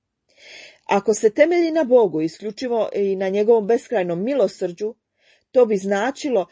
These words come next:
da takvo pouzdanje ostaje čvrsto, čak i u siromaštvu, neuspjehu,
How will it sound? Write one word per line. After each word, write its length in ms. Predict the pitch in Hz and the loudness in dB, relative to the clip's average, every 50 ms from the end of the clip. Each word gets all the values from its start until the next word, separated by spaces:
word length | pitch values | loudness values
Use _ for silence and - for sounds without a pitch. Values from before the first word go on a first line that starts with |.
| _ _ | _ _
da 140 | - 202 196 | -6 -6 -6
takvo 340 | - 240 240 269 - 320 233 - | -2 -2 -4 -2 -2 -4 -2 2
pouzdanje 600 | 247 220 202 185 170 180 202 214 240 269 285 247 | 2 2 2 2 0 -2 -2 -2 0 -2 -2 -2
ostaje 340 | 247 269 - - 311 247 220 | -2 -4 -4 -4 -2 -2 -2
čvrsto, 640 | - - 220 202 214 220 - - - - 190 175 _ _ _ _ | -2 -4 -2 -2 -2 -2 -4 -12 -14 -14 -14 -14 _ _ _ _
čak 280 | - 240 220 214 - 196 | -6 -6 -6 -6 -2 -2
i 60 | 170 | -2
u 40 | 156 | -2
siromaštvu, 1000 | - - - 147 147 139 151 156 170 196 254 254 - - - - 226 220 214 - _ _ _ _ _ _ _ _ | -4 -8 -6 -6 -4 -4 -2 -2 -2 -2 -2 -6 -8 -16 -16 -12 -10 -10 -10 -10 _ _ _ _ _ _ _ _
neuspjehu, 1000 | 160 156 170 185 190 196 220 - - - _ - - - - 160 - _ - - | -12 -4 0 2 2 2 2 -2 -6 -16 _ -8 -6 -6 -6 -6 -10 _ -20 -20